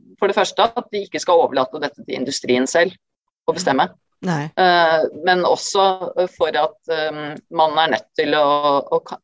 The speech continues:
Speaker 1: att tänka lite annorlunda om, om vilka, eh, vilka ting man ska, eh, tälla. För det är ju en gång så att man, man täller ju det som man kan tälla, inte nödvändigtvis det som faktiskt täller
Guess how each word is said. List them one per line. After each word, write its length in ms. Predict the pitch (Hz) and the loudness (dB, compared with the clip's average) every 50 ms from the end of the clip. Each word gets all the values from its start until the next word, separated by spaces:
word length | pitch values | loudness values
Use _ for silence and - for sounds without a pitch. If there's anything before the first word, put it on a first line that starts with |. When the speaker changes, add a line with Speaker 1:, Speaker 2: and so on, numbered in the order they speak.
| - 233 | -10 -10
Speaker 1:
att 100 | 220 - | -4 -2
tänka 300 | 233 175 143 - - 151 | -2 -2 -2 -4 -4 -4
lite 200 | 143 143 - - | -4 -2 -2 -2
annorlunda 360 | 160 143 135 127 123 135 135 - - - | 0 0 0 2 2 2 0 0 -2 -6
om, 260 | 139 151 147 139 131 - | -6 -6 -6 -6 -4 -4
om 200 | - 160 156 156 | -2 -2 0 0
vilka, 680 | 147 139 123 120 120 - - - _ _ - 160 151 151 156 - _ _ _ _ _ _ _ _ _ _ _ 165 | 0 0 0 0 -4 -8 -14 -20 _ _ 0 2 2 2 0 -4 _ _ _ _ _ _ _ _ _ _ _ 0
eh, 380 | 160 156 156 156 151 - - - - - - - 165 | 2 4 4 4 2 0 -2 -4 -6 -14 -18 -4 -2
vilka 300 | 170 151 - - - 180 | -2 -2 0 -2 -4 -4
ting 340 | - - - 160 160 156 147 | -4 -8 -10 -10 -8 -2 0
man 260 | 151 156 160 165 165 | 0 0 0 0 -4
ska, 480 | - - - 160 160 156 160 156 - - - _ _ _ _ _ _ _ _ _ _ _ _ _ _ _ _ - | -4 0 2 4 4 4 4 2 0 -4 -12 _ _ _ _ _ _ _ _ _ _ _ _ _ _ _ _ -4
eh, 180 | 170 160 156 160 - - _ _ - - | -4 -4 -4 -6 -8 -14 _ _ -4 -2
tälla. 480 | 262 214 196 170 151 147 190 254 247 214 - | 0 0 2 0 2 2 2 2 2 0 -2
För 80 | - 220 | -4 -2
det 120 | 214 208 | 0 2
är 120 | 185 175 175 | 4 4 4
ju 80 | 196 | 4
en 160 | 220 208 196 185 | 4 4 4 4
gång 140 | 185 185 | 2 2
så 260 | 190 - 196 170 165 170 | 2 0 0 2 2 2
att 200 | 170 165 - _ | 0 0 -2 _
man, 240 | - 185 190 214 202 - _ _ _ _ _ _ _ _ _ _ _ - | -2 -2 -2 -2 -4 -8 _ _ _ _ _ _ _ _ _ _ _ -2
man 220 | 190 190 185 180 - _ _ _ _ - - | -2 -2 -2 -4 -10 _ _ _ _ -6 -4
täller 400 | - - - _ - 196 165 139 - | -4 -4 -4 _ -4 -2 0 2 2
ju 60 | 190 202 | 2 2
det 260 | 190 165 156 151 151 | 2 2 2 2 0
som 100 | - 180 | 0 0
man 160 | 170 180 185 | -2 0 0
kan 320 | - - 170 156 151 160 | 0 0 0 -2 -2 -6
tälla, 420 | - 202 180 170 190 220 226 226 220 - _ _ | -4 -2 -2 0 2 2 0 0 -4 -10 _ _
inte 220 | - - - - 170 | -14 -12 -6 -4 0
nödvändigtvis 540 | 165 175 185 175 170 160 156 160 175 170 - | 2 2 2 2 0 0 0 -2 -2 -2 -2
det 200 | - 160 147 - | -2 -4 -2 -2
som 120 | 170 175 | -4 -4
faktiskt 480 | - 165 135 - - - 170 - - - | -4 -4 -6 -4 -6 -6 -6 -6 -2 -2
täller 320 | 196 170 151 160 185 196 | -2 0 2 2 0 0